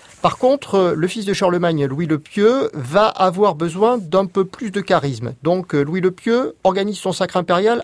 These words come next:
à Reims, la ville supposée du baptême. Et puis surtout, l'entourage de Louis le Pieux se dit qu'il faut peut-être en profiter et va donc dire que le baptême de Clovis a aussi été un sacre, quelque chose de tout à fait nouveau. L'onction baptismale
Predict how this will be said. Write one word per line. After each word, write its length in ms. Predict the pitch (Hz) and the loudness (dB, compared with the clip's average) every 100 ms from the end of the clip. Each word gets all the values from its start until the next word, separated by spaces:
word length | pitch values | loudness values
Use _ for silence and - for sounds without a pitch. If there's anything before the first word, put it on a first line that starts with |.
| - | 0
à 60 | 190 | 2
Reims, 460 | 151 120 - - _ _ _ 147 | 2 -2 -6 -14 _ _ _ -2
la 160 | 139 | 0
ville 260 | 143 208 202 | 0 -4 -8
supposée 600 | - - 196 190 165 175 | -8 -8 -4 0 2 2
du 100 | 139 | -2
baptême. 480 | 131 - 156 214 294 _ _ _ _ _ _ | -6 2 2 2 -6 _ _ _ _ _ _
Et 120 | 214 220 | -2 -2
puis 120 | 269 | -4
surtout, 380 | - - 233 220 | -6 -6 -6 0
l'entourage 520 | 214 254 226 214 180 | 2 2 0 0 0
de 100 | 190 | -2
Louis 140 | 175 | -2
le 100 | 156 | -2
Pieux 240 | 143 196 254 | -2 -6 -4
se 120 | 175 | -4
dit 240 | 151 214 - | -6 -8 -8
qu'il 380 | 185 180 170 156 | 0 0 0 -4
faut 180 | - 160 | -6 -6
peut-être 420 | 165 165 175 165 | -4 -4 -2 -2
en 80 | 147 | -2
profiter 580 | 147 120 117 151 175 - - - _ | -2 -4 -4 0 0 -2 -18 -20 _
et 100 | 180 | 2
va 140 | 180 180 | 4 2
donc 340 | 190 190 - - | 0 -4 -10 -14
dire 460 | 113 170 262 262 - | -8 -4 -4 -4 -4
que 100 | 208 | -2
le 180 | 175 | 0
baptême 260 | 180 185 175 | 0 0 -2
de 60 | 143 | -4
Clovis 320 | 131 208 - | -4 -4 -2
a 60 | |
aussi 220 | 151 - 226 | -2 -2 -4
été 240 | - 220 - - | 2 2 2 0
un 80 | 196 | 0
sacre, 400 | 135 120 - - _ _ | 0 -2 -8 -20 _ _
quelque 220 | 151 143 | -6 -4
chose 240 | 127 220 165 | 0 0 -2
de 80 | |
tout 160 | 123 175 | -10 -6
à 80 | 156 | -4
fait 120 | 156 | -2
nouveau. 300 | 143 135 120 - _ _ _ | -4 -4 -6 -8 _ _ _
L'onction 640 | 147 202 233 - 226 202 147 | 2 4 4 0 2 2 2
baptismale 640 | 143 147 143 - 139 190 | -2 -2 -4 0 0 0